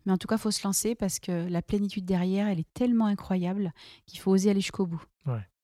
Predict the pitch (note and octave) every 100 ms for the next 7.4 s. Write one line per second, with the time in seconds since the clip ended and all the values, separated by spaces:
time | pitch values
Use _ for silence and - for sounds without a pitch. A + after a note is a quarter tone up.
0 | _ B2 A#2 B2 B2 A#2 B2 C3+ A2 G#2+
1 | G#2 C#3 F3 E3+ B2 A2+ B2+ D#3 A#2 A2
2 | B2 A#2 A#2 A#2 C3 C3 C#3+ G#2+ G#2 -
3 | - A2+ G2 - _ - _ _ _ -
4 | A#2+ A2 A#2 B2+ A2 _ _ _ _ _
5 | _ _ D#3 C#3 D#3+ F3 C#3 C#3+ - D3
6 | D3 - B2+ B2+ B2 C3 B2+ A#2+ A2+ A#2
7 | G#2+ A2 -